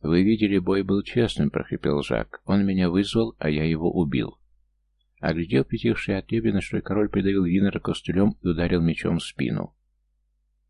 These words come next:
Что-то меня насторожило в Жаке, хрипота.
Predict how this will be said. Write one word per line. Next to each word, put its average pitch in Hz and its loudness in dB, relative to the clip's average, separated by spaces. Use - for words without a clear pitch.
Что-то - -4
меня 92 0
насторожило 98 -2
в 69 0
Жаке, - -6
хрипота. 82 -4